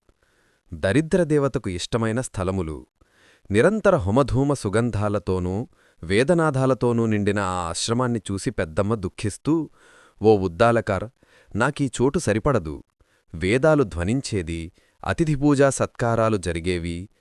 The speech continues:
యజ్ఞయాగాదులు నిర్వహించబడేవి అయిన స్థలాలలో నేను నివసించను. అన్యోన్యానురాగం గల భార్యాభర్తలు ఉన్న చోటగాని, పితృదేవతలు పూజించబడే చోటగాని,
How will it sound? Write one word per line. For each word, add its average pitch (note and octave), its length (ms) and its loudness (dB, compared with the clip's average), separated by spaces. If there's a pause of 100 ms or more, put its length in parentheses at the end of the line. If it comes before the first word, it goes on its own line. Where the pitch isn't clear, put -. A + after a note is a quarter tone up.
(140)
యజ్ఞయాగాదులు B2 1000 0
నిర్వహించబడేవి A2+ 1120 -2
అయిన G2 200 -2
స్థలాలలో G2+ 640 -2
నేను F#2 220 -2
నివసించను. E2+ 680 -6 (560)
అన్యోన్యానురాగం C#3 1040 2
గల G#2 140 0
భార్యాభర్తలు A#2 800 -2
ఉన్న F2 280 -4 (100)
చోటగాని, E2+ 640 -2 (500)
పితృదేవతలు D3 680 2
పూజించబడే B2 760 0 (100)
చోటగాని, E2+ 640 -4